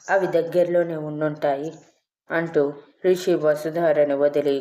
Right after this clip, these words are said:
కోతులని వెతుకుతూ ముందుకు వెళ్తాడు, వెళ్ళాడు. అలా ముందుకు వెళ్ళిన రిషికి పెద్ద మర్రి చెట్టులా ఉన్న చెట్టు మీద కోతులన్నీ ఒక రౌండ్గా కూర్చొని రిషి వాళ్ళ బ్యాగ్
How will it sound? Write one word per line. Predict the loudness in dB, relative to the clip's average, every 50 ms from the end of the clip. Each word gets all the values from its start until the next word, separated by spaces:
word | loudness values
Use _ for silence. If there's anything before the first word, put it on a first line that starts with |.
| -2 0
కోతులని | 2 2 2 4 2 2 2 2 0 0 0
వెతుకుతూ | 0 0 0 0 -2 -6 -4 -2 -2 -2
ముందుకు | -2 -4 -6 -2 -2 -2 0 0 0
వెళ్తాడు, | 2 2 0 0 0 0 0 0 -2 -4 -8 -8 -4 -2
వెళ్ళాడు. | 0 0 0 0 0 0 -2 -4 -6 -10 -20 -20 -20 _ _ _ _ _ _ _ _ _ _ _ _ _ _ _ _ _ _ _ _ _ _ _ _ _ _ _ _ _ _ _ _ _ _ _ _ _ _ _ -20 -20 -20 -20 _ _ _ _ _ _ _ _ _ _ -20 -20 -20 -20 _ _ 0
అలా | 2 2 2 2 2
ముందుకు | 0 0 0 2 0 0 2 2
వెళ్ళిన | 2 2 2 2 2 2 2 2
రిషికి | 2 2 0 0 -2 -4 -4 -2 0 -2 -2
పెద్ద | -2 0 -2 -2 -2 -2 -2 -2 -2
మర్రి | 0 0 0 0 0 0 -2
చెట్టులా | 0 0 0 2 2 2 2 4 2 2
ఉన్న | 0 -2 -2 -2 -2 0
చెట్టు | 2 0 0 2 0 0
మీద | 2 2 2 2 0 0
కోతులన్నీ | 0 2 2 2 2 2 0 0 0 0 0 0 -4 -4 -4 -4 -8 -10 -16 -18 -12 -8 -6
ఒక | -4 -4 -2
రౌండ్గా | 0 0 0 0 0 -2 -2 -2 0 -2 -2
కూర్చొని | 0 2 0 0 0 0 -2 -2 0 0 0
రిషి | -2 -2 -4 -6 -4 -2 0
వాళ్ళ | 2 2 2 2 2 0
బ్యాగ్ | 0 0 0 0 -2 -4